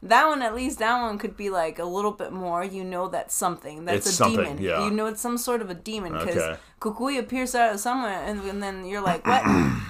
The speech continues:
Speaker 1: Mm-hmm.
Speaker 2: Yeah.
Speaker 1: Gotta watch out. Freaking Cucuy comes out anywhere.
Speaker 2: Well, yeah. A
Speaker 1: You're
Speaker 2: whole bunch of
Speaker 1: shopping
Speaker 2: these.
Speaker 1: and Cucuy pops up. You're like, "Cucuy's
Speaker 2: <laughs>
Speaker 1: gonna
Speaker 2: Oh,
Speaker 1: take
Speaker 2: no.
Speaker 1: you. If you keep, uh, going away from me,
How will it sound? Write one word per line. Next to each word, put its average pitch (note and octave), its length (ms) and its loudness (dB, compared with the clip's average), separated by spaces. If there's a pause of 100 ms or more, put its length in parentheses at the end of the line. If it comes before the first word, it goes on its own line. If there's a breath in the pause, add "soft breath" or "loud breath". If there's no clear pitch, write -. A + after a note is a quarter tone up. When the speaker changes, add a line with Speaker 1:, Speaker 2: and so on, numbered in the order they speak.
Speaker 1:
Mm-hmm. F#3+ 880 -8
Speaker 2:
Yeah. G3+ 40 2 (140)
Speaker 1:
Gotta E3 140 -2
watch E3+ 240 -2
out. F#3+ 240 0
Freaking F#3 240 -8
Cucuy G#3+ 480 -2
comes F#3 240 -6
out E3 280 -2
anywhere. F3 380 -4
Speaker 2:
Well, E2+ 360 -2
yeah. F2 220 0 (160)
A - 40 6
Speaker 1:
You're A2 80 10
Speaker 2:
whole E3 140 12
bunch D3 180 12
of F3+ 60 12
Speaker 1:
shopping A2 120 8 (120)
Speaker 2:
these. G3 240 0
Speaker 1:
and G3+ 100 -8
Cucuy G#3+ 420 -4
pops G#3+ 320 -4
up. A#3+ 140 4
You're A3+ 140 6
like, D4+ 160 8
"Cucuy's C4+ 380 4
Speaker 2:
<laughs> - 20 -8
Speaker 1:
gonna D3 160 8
Speaker 2:
Oh, E3+ 80 12
Speaker 1:
take F3 80 10
Speaker 2:
no. F#3 160 12
Speaker 1:
you. A3 160 4
If G3 40 0
you A#3 120 -2
keep, C#4+ 340 -6
uh, A3 300 -4
going C4+ 300 8
away A#3 280 0
from D#4+ 200 -4
me, F4+ 120 0